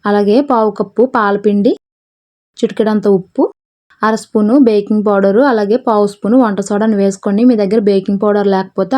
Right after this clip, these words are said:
అర స్పూను వంట సోడాని వేసుకోండి. అలాగే పావు కప్పు పెరుగును కూడా వేసుకొని మొత్తం అంతా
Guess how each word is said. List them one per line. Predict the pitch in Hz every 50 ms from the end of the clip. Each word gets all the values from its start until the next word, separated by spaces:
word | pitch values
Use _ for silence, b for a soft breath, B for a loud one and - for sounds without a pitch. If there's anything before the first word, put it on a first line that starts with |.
| 254
అర | 220 202 -
స్పూను | - - 190 196 240 - - _ - 214
వంట | 196 185 202 -
సోడాని | 208 202 196 202 208 208 196 190
వేసుకోండి. | 185 185 - - 196 190 185 175 175 202 311 - _ _ _ _ _ _ b b b -
అలాగే | 202 202 202 196 240 254 - 247
పావు | 220 208 208 208 214
కప్పు | 196 220 214 - 208
పెరుగును | 196 190 190 208 214 202 214
కూడా | 208 208 202 196
వేసుకొని | 190 190 - - 190 190 233 262 269
మొత్తం | 233 233 - 208 208 196
అంతా | 180 185 220